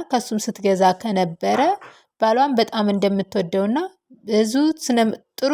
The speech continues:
ስነ ምግባር ያላት ሴት መሆኗን ያመለክታታል። ህልም አላሚዋ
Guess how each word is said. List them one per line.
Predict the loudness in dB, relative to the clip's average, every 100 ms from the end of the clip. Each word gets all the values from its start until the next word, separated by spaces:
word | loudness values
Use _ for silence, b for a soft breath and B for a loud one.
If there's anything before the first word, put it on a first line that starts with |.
| 0
ስነ | 2 2
ምግባር | 2 2 2 4
ያላት | 4 2 2
ሴት | 0 0
መሆኗን | 0 2 2 2
ያመለክታታል። | 4 4 2 -2 -10 -8 -10 -10 _ _ _ -2
ህልም | 0 0
አላሚዋ | 0 2 2 4